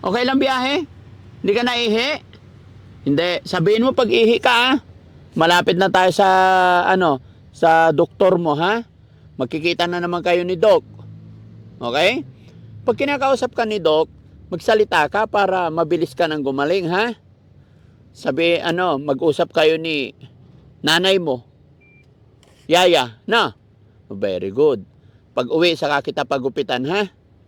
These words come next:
Salita ka kasi. Yes po. Lakasan mo. Lakasan mo, hindi ko marinig. Malakas.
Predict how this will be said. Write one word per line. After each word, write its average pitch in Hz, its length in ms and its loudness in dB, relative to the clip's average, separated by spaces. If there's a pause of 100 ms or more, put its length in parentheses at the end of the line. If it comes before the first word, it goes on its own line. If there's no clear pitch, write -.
(600)
Salita 453 480 2
ka 254 80 0
kasi. 214 560 -2 (240)
Yes 240 240 4
po. 180 240 2 (1120)
Lakasan 247 400 0
mo. 226 400 0 (1800)
Lakasan 233 400 -4
mo, 285 80 -8
hindi 254 160 -6
ko 277 80 -12
marinig. 294 400 -4
Malakas. 247 400 -6